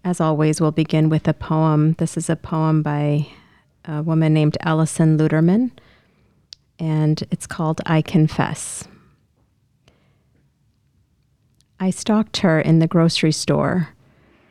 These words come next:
her crown of snowy braids held in place by a great silver clip, her erect bearing radiating tenderness, the way she placed yogurt and avocados in her basket,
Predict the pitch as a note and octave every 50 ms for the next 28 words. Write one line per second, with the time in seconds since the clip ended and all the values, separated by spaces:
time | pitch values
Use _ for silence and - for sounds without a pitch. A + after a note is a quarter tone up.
0 | _ - - G3+ F3 - - - - G3 E3+ E3 E3 E3+ F3 E3+ E3 D#3 - -
1 | - F#3+ E3+ E3 E3+ E3+ E3 D#3+ - E3 D#3+ D#3 D3+ D3+ D3+ D#3 - - - -
2 | - F#3 F3+ F#3 F3 F3 E3 E3 - - - F3 D#3+ D#3 D3+ D3+ - - - D#3
3 | D3+ D3+ D#3 D#3+ - F#3 F3 E3+ E3+ F3 - - - - F3+ F3 E3+ E3 E3+ E3+
4 | - - - - D#3 C3 - _ _ - - - _ _ _ _ _ _ _ _
5 | _ _ _ _ - F3+ - - E3+ E3 F3+ F3 F#3+ - - - - - E3 D#3
6 | D#3+ D#3+ D#3 D3 D3+ D3+ D#3+ E3 D#3 D3 - - G3 F3+ F#3 F#3+ F#3+ G3 G3 F#3
7 | F3+ F3 F3 F3+ F3 - - E3 E3 E3 D#3 D3+ D3+ D3 D#3+ F3 - - - -
8 | - _ _ _ _ _ _ _ _ _ _ _ _ _ - F#3+ F3 E3+ F3 F3+
9 | F#3+ F#3 - - F3+ - - - F3+ E3 E3 - - - F3+ E3+ E3+ D#3 D#3+ E3
10 | - E3 D#3+ D3+ - E3+ E3 D3+ - D#3 D#3+ - F3 - - - E3+ D#3+ E3 E3+
11 | D#3+ D#3+ D#3 D3+ - - E3 D#3 D3 E3 D3+ E3+ D#3 D3 D3+ D#3 - - - -
12 | C#3+ C#3 - - - -